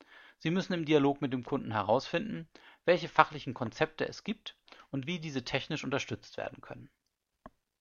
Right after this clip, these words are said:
Unserer Erfahrung nach wird Wissen am besten persönlich vermittelt. Insbesondere Details kommen in dieser Kommunikationsform am besten ans Licht.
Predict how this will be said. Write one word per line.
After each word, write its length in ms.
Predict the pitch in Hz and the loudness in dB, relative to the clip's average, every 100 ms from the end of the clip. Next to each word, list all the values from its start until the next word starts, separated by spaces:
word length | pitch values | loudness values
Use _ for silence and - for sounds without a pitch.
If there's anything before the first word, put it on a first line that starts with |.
| _ _ - - - | _ _ -20 -8 -2
Unserer 260 | 165 170 | 2 2
Erfahrung 460 | - - 117 151 196 | 2 2 6 6 6
nach 320 | 190 202 - _ - - _ | 4 4 0 _ -20 -20 _
wird 200 | 127 107 | -4 -2
Wissen 380 | 107 139 190 180 | -2 -2 -4 -6
am 160 | - 117 | -6 -2
besten 360 | 110 - - 139 | -2 -2 -8 -6
persönlich 500 | 127 107 117 104 - | -2 2 2 2 -4
vermittelt. 500 | 92 - - - - _ - - _ | -10 -12 -16 -20 -20 _ -20 -20 _
Insbesondere 600 | 175 - 165 147 143 131 | -6 -4 0 2 2 2
Details 600 | 113 - - 110 165 - | -2 -4 0 2 0 -4
kommen 300 | - 139 135 | 2 2 2
in 120 | 120 120 | -4 -6
dieser 240 | 135 151 | 0 0
Kommunikationsform 1160 | - 143 139 131 113 120 - 123 131 - 139 131 | 0 -2 -2 -4 -4 -6 -6 -6 -4 0 0 0
am 140 | 120 | -6
besten 320 | - - - | -8 -10 -10
ans 220 | 131 123 | -10 -8
Licht. 360 | - - - | -10 -12 -16